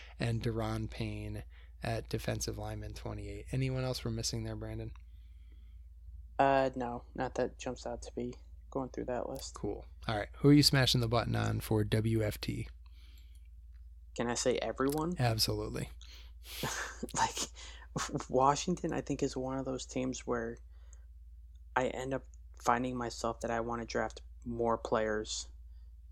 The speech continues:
Speaker 2: than I feel comfortable with drafting from one team. Like, I really like all of these players. I, I think Fitzpatrick is going to absolutely surpass Q B twenty-two. I think he's the perfect player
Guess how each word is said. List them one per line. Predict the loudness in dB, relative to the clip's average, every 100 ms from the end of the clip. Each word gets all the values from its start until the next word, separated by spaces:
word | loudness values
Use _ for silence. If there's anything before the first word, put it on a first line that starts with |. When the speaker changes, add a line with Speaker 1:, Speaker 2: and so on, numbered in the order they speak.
| 0
Speaker 2:
than | 2
I | 2
feel | 2 0
comfortable | -2 -4 -2 -2 0
with | -2
drafting | -2 -4 -4 -4 -6
from | -2 -4 -4
one | -6 -6
team. | -6 -6 -6
Like, | -4 0
I | 2
really | 6 6 6
like | 4 0 0
all | 0 2 2
of |
these | -2 -8
players. | -8 -2 0 0 -2
I, | 0 0 -2 -10 -16 -12 -4
I | -2
think | 0 0
Fitzpatrick | -2 -6 0 0 0 -4 -8
is | -8 -8 -8 -10 -10 -16 -2
going | 0 0
to | -4 -2
absolutely | -2 -2 -4 -4 -4 -4
surpass | -4 -4 -2 -4 -6
Q | -8 -6
B | -4 -6
twenty-two. | -6 -8 -8 -8 -8 -6
I | -4
think | -6 -6
he's | -8 -6
the | -10
perfect | -8 -6 -6 -8 -12
player | -8 -4 -2 -2 -4